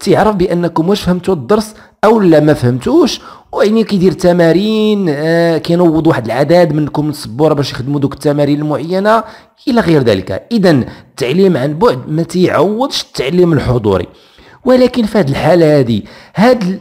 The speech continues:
المجموعه الدروس اللي تلقينا عن بعد، يعني من خلال هاد، هاد الشهور هادو اللي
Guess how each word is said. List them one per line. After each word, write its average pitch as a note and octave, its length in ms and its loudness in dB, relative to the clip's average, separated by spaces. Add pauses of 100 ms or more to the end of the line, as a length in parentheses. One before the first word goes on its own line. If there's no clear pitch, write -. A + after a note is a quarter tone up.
المجموعه D3+ 520 2
الدروس D3+ 360 0
اللي E3 120 -2
تلقينا E3 560 -2
عن B2+ 200 -2
بعد، B2 280 2 (420)
يعني D3+ 240 2
من D#3+ 80 0
خلال C#3+ 440 2
هاد، C3 540 2 (760)
هاد C3+ 200 0
الشهور D#3 440 0
هادو C#3+ 320 2
اللي D3 440 2